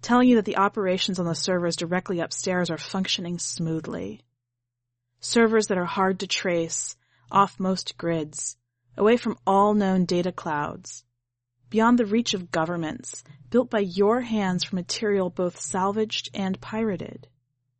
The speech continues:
Servers armed with programs to break down, scramble, disrupt, courtesy of Farah.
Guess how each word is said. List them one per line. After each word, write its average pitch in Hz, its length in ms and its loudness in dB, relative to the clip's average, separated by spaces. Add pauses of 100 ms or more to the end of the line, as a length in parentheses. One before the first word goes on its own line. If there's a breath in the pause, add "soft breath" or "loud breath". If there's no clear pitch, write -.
(720)
Servers 277 540 2
armed 220 320 2
with 247 160 0
programs 185 560 0
to 190 100 -4
break 190 380 -2
down, 165 480 -2 (320)
scramble, 180 760 -2 (200)
disrupt, - 760 -6 (460)
courtesy 233 460 -2
of 208 100 -4
Farah. 196 480 -4